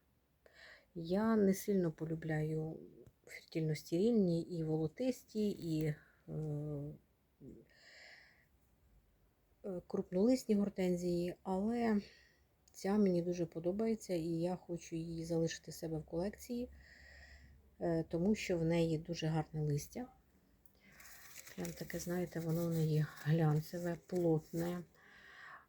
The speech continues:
Вона взагалі не в'яне на сонці, вона витримує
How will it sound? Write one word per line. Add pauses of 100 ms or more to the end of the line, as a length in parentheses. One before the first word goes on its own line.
Вона
взагалі
не
в'яне
на
сонці, (120)
вона
витримує